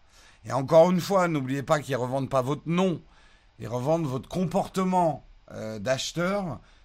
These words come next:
sur le site, qui permet de faire du ciblage publicitaire. Et je suis pas en train de minimiser, mais simplement, j'ai envie de dire,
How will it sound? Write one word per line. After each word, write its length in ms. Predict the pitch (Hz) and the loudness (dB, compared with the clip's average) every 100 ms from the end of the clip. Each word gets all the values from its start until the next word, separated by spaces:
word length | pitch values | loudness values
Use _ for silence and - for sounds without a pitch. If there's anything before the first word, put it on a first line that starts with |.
| - | -16
sur 260 | - 160 | -4 0
le 100 | 165 | 0
site, 400 | 160 - 160 - - _ _ | -2 -4 -6 -12 -20 _ _
qui 80 | - | -10
permet 300 | 110 123 143 | -6 -4 -4
de 80 | |
faire 160 | 139 127 | -4 -4
du 80 | 120 | -4
ciblage 600 | - 147 151 156 147 131 - | -8 -6 0 0 0 -8 -16
publicitaire. 640 | - 120 127 - 113 113 85 - - - - - - - - - | -18 -14 -12 -12 -12 -12 -12 -18 -20 -20 -20 -20 -20 -20 -18 -2
Et 100 | 156 | 2
je 80 | 156 | 2
suis 80 | 175 | 2
pas 140 | 240 | 2
en 60 | 220 | 2
train 160 | 214 | 2
de 60 | 185 | 2
minimiser, 800 | 180 180 165 170 180 233 208 - - - - 117 | 2 2 2 2 2 2 0 -4 -16 -20 -18 -10
mais 80 | |
simplement, 480 | 107 160 156 170 214 | 0 0 0 0 0
j'ai 140 | 175 160 | 0 -2
envie 180 | 143 | -2
de 60 | 143 | -8
dire, 360 | 147 214 180 | -2 2 2